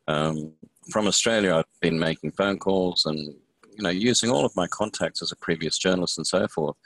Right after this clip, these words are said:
to try and speak to peop-, high-level people in the Vatican. I just couldn't get, I couldn't get an edge in any, anyway at all. Um, it was just blocked to me.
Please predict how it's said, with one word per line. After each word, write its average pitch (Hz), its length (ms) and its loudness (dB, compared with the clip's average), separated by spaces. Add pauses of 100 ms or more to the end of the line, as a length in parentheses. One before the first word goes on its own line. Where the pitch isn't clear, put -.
(300)
to - 80 -12
try 110 360 2
and 98 200 0
speak - 380 2
to 85 220 2 (100)
peop-, 95 260 -2
high-level 95 580 2
people 80 460 0 (100)
in 90 120 -4
the 78 60 -2
Vatican. 82 480 0 (580)
I 90 80 0
just - 280 0
couldn't 113 320 0
get, 92 220 4 (320)
I 95 80 -2
couldn't 123 340 0
get 98 260 2
an 87 240 -2
edge 104 260 0
in 92 340 2 (180)
any, 90 320 2 (100)
anyway 80 480 0 (140)
at 95 180 0
all. 82 380 0 (400)
Um, 82 500 0 (160)
it 92 80 2
was 90 180 2
just 107 200 0 (300)
blocked 98 280 2
to 92 60 0
me. 76 220 -2